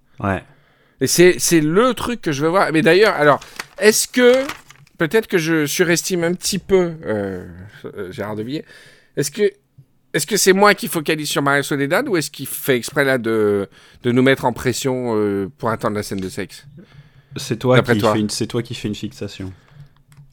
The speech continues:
Speaker 2: Mais pour-, pourtant, chaque protagoniste féminin que Malko a rencontré, il l'a sauté.
Speaker 1: Ouais, mais, euh,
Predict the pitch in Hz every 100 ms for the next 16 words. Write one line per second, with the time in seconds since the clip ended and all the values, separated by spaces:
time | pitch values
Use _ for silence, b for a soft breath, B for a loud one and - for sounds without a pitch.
0 | _ - - 131 131 156 - - - 170
1 | 151 - 190 208 247 _ _ - - -
2 | 208 - - _ _ _ - 180 196 180
3 | 180 170 - 185 180 175 175 151 160 147
4 | 143 147 143 165 - 160 160 147 127 -
5 | 117 110 - _ _ - B B B 120
6 | 143 170 139 127 123 117 113 110 107 104
7 | 101